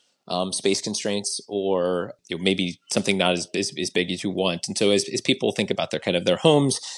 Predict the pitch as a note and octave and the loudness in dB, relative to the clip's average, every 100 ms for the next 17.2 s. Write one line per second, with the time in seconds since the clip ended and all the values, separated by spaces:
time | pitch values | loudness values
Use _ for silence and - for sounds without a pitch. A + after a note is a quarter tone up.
0 | - - - G#2+ G#2+ F#2+ C3+ C#3 - D3 | -14 -16 4 8 8 6 0 -2 -2 2
1 | D3+ - - B2 A#2+ G#2+ G2+ F#2+ G2+ - | 4 4 2 0 0 2 2 2 -2 0
2 | E3+ C#3+ C#3 - _ _ - A2+ G2+ A2 | 4 4 2 -6 _ _ 0 4 6 6
3 | A2 G#2+ G2 F#2 F#2 - C#3+ - C3 A2+ | 6 6 6 4 -2 -2 -2 0 2 4
4 | A2 G#2 G2+ A2 G#2 A2+ A2 G#2 G2 G2+ | 4 0 -2 0 0 2 2 2 0 2
5 | G2+ F#2 F#2+ D2+ C#2+ F#2+ G#2 G2+ A2 A2 | 0 0 -4 -4 -4 -4 -2 0 2 4
6 | G#2 - G2+ - F2+ F#2 F2+ F2+ F2+ F2+ | 2 2 -2 0 2 2 0 -6 -4 -4
7 | - F#2+ G#2+ A2 G#2+ - A2 G2+ G2 F#2 | -4 -6 -2 -2 -2 -2 0 2 2 0
8 | F2 C#2 D2 C2+ - A#2 A2 G#2 - - | -2 -6 -10 -12 -4 2 4 4 -4 -20
9 | - - A2+ G2 - - B2 A2+ B2+ A#2+ | -8 2 4 4 -2 -10 -4 4 6 6
10 | - G#2+ G2 G#2 G2+ G#2 G2 - F#2+ G2 | 4 2 2 4 4 2 -2 -2 -2 -4
11 | - G#2+ F#2+ - F#2+ G2 F#2 F#2+ F2+ F2 | -4 -2 -2 -2 -2 -2 -2 -4 -8 -2
12 | G#2 G#2 G2 - F#2+ F#2+ F#2+ F2 - - | 4 4 4 -2 -2 -4 -4 -6 -4 -4
13 | - F#2+ A#2 - G#2 F2+ F#2 F2 F#2 - | -4 0 0 2 0 0 -2 -4 -4 -4
14 | E2+ E2 D#2+ D#2 - G2 F#2+ F#2+ G2 G#2+ | -4 -2 -4 -4 -2 2 2 2 2 2
15 | G#2 - G2+ F#2 F#2+ F#2 F#2+ - F#2+ F#2 | 0 -2 -2 0 -4 -4 -4 -4 -2 0
16 | F#2 F#2 F2 - F#2+ - G#2 - E2+ D#2+ | -2 -2 -4 0 0 0 -2 0 0 0
17 | D2+ D#2 | -2 -4